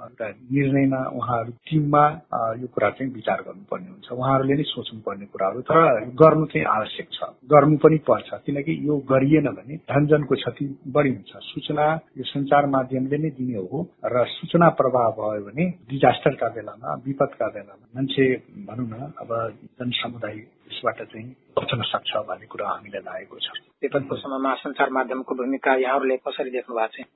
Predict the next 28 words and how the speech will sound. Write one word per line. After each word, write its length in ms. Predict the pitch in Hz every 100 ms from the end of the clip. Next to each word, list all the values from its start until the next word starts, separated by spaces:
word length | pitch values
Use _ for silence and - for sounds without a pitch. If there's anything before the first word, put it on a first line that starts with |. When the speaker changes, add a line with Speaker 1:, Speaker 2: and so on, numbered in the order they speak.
| 143
Speaker 1:
होइन, 200 | 165 180
मैले 520 | 185 196 180 147 123
कोभिडमा 840 | - - 180 170 185 190 175 175
चाहिँ 240 | 170 160 120
देखेँ 720 | 123 120 - 123 127 143 135
एकदमै। 340 | 120 131 135
हामी 280 | 123 123 143
पनि 360 | 143 151 151
लाइफ 240 | 139 127 127 -
नेपालले, 600 | 127 123 123 123 127 135
अ, 520 | - - 131 120 117 123
काम 180 | 127 123
गर्दाखेरि 800 | 120 117 113 110 - 123 131 135 - - 120
हामीले 380 | 104 113 123
चाहिँ, 420 | 117 - 127 131 135
अ, 460 | 120 113 113 113 113
प्रत्येक 340 | 127 120 131 131
जिल्लामा, 520 | 120 120 120 117 117
अ, 440 | 117 127 127 113 113
यो 400 | 113 117 117 - - - - -
रेडियो, 560 | 139 135 127 123 120 _ _ _ _ -
अ, 240 | 113 110
हरूसँग 460 | 131 127 131 123 123
मिलेर 300 | 123 127 120
नै 160 | 135 139
हामीले 300 | 110 113 113
काम 220 | 110 113
गर्यौँ 400 | 113 107 110